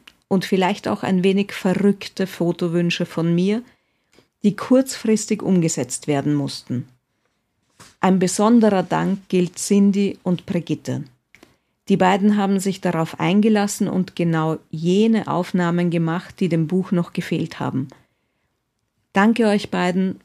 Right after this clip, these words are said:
für eure Zeit, eure Geduld und dafür, dass ihr bei meinen ungewöhnlicheren Ideen nicht lange gefragt habt, ob das wirklich notwendig ist, sondern überlegt habt,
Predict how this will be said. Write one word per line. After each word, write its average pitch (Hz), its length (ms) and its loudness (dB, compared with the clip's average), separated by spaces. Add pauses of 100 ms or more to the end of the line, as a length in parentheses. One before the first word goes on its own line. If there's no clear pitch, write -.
für - 220 -2
eure 156 340 -2
Zeit, 175 600 -6 (100)
eure 165 240 0
Geduld 175 640 -2 (120)
und 175 180 0 (100)
dafür, 202 540 -2 (120)
dass 180 280 -4
ihr 175 200 -2
bei 170 220 -4
meinen 165 480 -2 (140)
ungewöhnlicheren 202 1160 2
Ideen 170 680 -4
nicht 202 340 2
lange 165 300 0
gefragt 147 580 -6
habt, - 320 -10 (500)
ob - 200 -4
das 170 340 -4
wirklich 240 480 0
notwendig 214 640 -2
ist, 214 300 -2 (100)
sondern 170 340 0
überlegt 160 540 0
habt, 208 280 -4